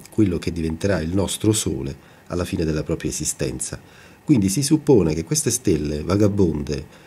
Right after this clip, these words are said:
viaggiando nello spazio, hanno continuato il loro ciclo vitale, ehm, invecchiando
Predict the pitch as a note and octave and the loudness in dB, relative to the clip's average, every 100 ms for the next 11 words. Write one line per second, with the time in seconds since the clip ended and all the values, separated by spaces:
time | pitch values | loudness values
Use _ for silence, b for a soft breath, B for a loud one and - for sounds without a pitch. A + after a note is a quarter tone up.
0 | B B F#2+ G#2+ A2+ A#2+ F2+ D#2+ D#2 F#2+ | B B 0 2 4 4 4 0 0 0
1 | C#3 - D2+ E2 - - G2 G#2 A2 C3+ | -2 -2 -4 -4 -2 0 2 2 2 2
2 | C#3+ G#2 G2 F#2+ F2+ D#2+ - D#2+ E2 D#2 | 2 0 0 -4 -2 -2 -4 -4 -2 -2
3 | D#2+ E2 C2 C#2+ - B B B B F#2+ | -2 -2 -2 -6 -10 B B B B -8
4 | F2 E2+ E2 D#2 - - - C3 B2 C#3 | -6 -6 -6 -8 -10 -8 4 6 6 4
5 | - F#2 G2+ G2+ E2+ | 4 2 4 2 0